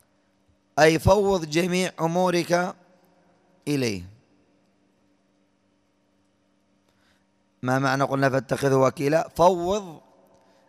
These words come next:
جميع أمورك إليه، فإنه يكفيك. ما أعظم هذه الآية،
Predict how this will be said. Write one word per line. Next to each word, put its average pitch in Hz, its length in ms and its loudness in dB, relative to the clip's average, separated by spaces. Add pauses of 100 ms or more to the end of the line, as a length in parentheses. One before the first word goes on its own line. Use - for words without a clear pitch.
(220)
جميع 185 540 2
أمورك 202 480 -2
إليه، 123 360 -4 (2000)
فإنه 175 640 2
يكفيك. 151 480 -2 (1800)
ما 160 240 4
أعظم 151 300 2
هذه 151 300 2
الآية، 104 440 -4